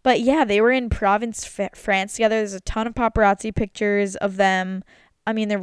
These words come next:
really weren't doing anything. They looked like they were walking in, like, an open field. Who knows? And Kim seems unbothered by the whole thing. So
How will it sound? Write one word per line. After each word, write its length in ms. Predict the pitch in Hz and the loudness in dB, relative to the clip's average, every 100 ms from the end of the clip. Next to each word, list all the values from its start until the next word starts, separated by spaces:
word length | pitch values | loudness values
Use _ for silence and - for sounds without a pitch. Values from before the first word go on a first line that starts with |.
| - - | -8 -4
really 240 | 208 214 | 0 2
weren't 240 | 214 214 | 2 -2
doing 200 | 202 190 | -4 -4
anything. 300 | 196 202 214 | -4 -4 -4
They 120 | 208 190 | -2 -2
looked 160 | 190 | -4
like 140 | 202 185 | -6 -2
they 100 | 202 | 0
were 140 | 196 | 0
walking 480 | 185 190 196 - 190 | -2 -4 -2 -4 -4
in, 80 | 190 | -4
like, 160 | 185 | -6
an 100 | 185 - | -8 -6
open 320 | 202 196 185 | -6 -4 -6
field. 500 | - 180 202 208 208 - _ _ _ _ _ | -4 -2 0 0 -2 -8 _ _ _ _ _
Who 180 | 220 247 | 2 4
knows? 380 | 214 165 101 208 - _ _ - | 6 2 0 -8 -14 _ _ -2
And 180 | 240 233 | 0 4
Kim 240 | 294 294 | 4 4
seems 320 | 285 320 311 | 2 -2 2
unbothered 540 | 277 294 294 285 392 269 | 2 4 8 8 10 8
by 140 | 208 | 8
the 100 | 202 | 8
whole 160 | 202 196 | 6 4
thing. 280 | 196 190 | 2 -2
So 320 | 196 240 233 | -4 0 0